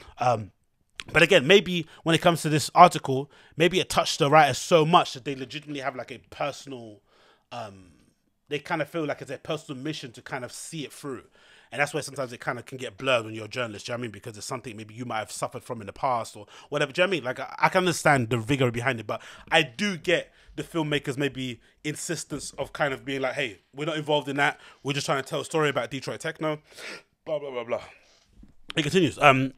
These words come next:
da, da, da. "That's true of me, of course. That's true, of course, but to me, this statement was weighed towards, uh, defending May and the previous ninety plus minutes of the documentary in which May plays a st-, a starring role and is cast as techno philosopher and comedian." <laughs>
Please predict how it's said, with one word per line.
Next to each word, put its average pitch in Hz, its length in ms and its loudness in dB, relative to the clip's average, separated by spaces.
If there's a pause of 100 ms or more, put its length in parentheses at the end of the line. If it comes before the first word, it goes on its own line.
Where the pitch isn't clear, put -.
da, 160 340 4
da, - 0 -
da. 220 420 8
"That's 185 200 4
true 220 140 10
of 175 100 8
me, 196 100 8
of 175 140 6
course. 175 320 6
That's 190 200 10
true, 190 420 8 (720)
of 147 140 4
course, 185 240 8
but - 160 -2
to 143 80 -2
me, 170 260 8 (220)
this 170 100 6
statement 160 320 6
was 120 100 2
weighed 147 280 6
towards, 135 420 2
uh, 127 80 0
defending 143 400 4
May 135 240 4 (220)
and 123 100 -4
the 107 60 -4
previous 143 240 0
ninety 135 240 0
plus - 260 -2
minutes 127 260 0
of 117 100 -6
the 113 60 -4
documentary 131 380 0
in 120 100 4
which 123 220 0
May 131 180 4
plays 127 320 2
a 113 60 0
st-, - 320 -2
a 127 100 -2
starring 143 460 8
role 127 300 8 (320)
and 147 80 4
is 139 100 4
cast 156 320 10
as 139 100 4
techno 156 300 4
philosopher 170 460 6
and 165 100 8
comedian." 180 840 0
<laughs> - 60 -20